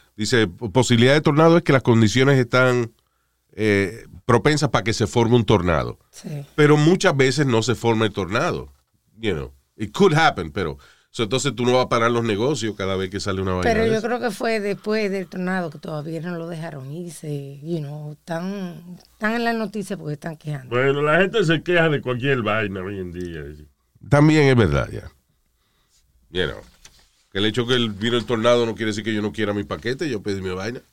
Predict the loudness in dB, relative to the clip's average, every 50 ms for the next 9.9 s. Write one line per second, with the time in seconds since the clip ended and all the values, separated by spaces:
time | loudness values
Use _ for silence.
0 | _ -20 -20 -20 -8 -4 -2 0 0 0 0 -2 -2 0 0 0 0 -2 -2 -4
1 | -6 -8 -8 -8 -8 -8 -8 -10 -10 -10 -8 -8 -8 -8 -8 -10 -10 -12 -12 -12
2 | -10 -8 -8 -6 -6 -6 -6 -4 -4 -4 -4 -4 -4 -6 -6 -6 -4 -4 -2 -2
3 | 0 -2 -2 -4 -4 -4 -4 -6 -6 -6 -6 -4 -4 -4 -6 -6 -8 -10 -12 -12
4 | -14 -16 -18 -20 -20 _ _ -2 0 0 0 -2 -4 -10 _ _ _ _ _ _
5 | _ _ -10 -10 -10 -10 -14 -14 -6 -2 -2 0 2 2 2 0 0 -2 -2 -2
6 | -2 -2 -2 -4 -6 -8 -8 -10 -12 -14 -18 -20 -20 -14 -8 -6 -6 -4 -4 -6
7 | -6 -4 0 2 2 2 2 0 -4 -8 -10 -10 -10 -10 -10 -12 -12 -12 -12 -8
8 | -8 -8 -8 -8 -12 -16 -20 _ -6 -4 -2 -2 -2 -2 -4 -4 -4 -6 -10 -12
9 | -12 -10 -6 -2 0 0 0 0 0 2 2 2 2 2 0 -2 -4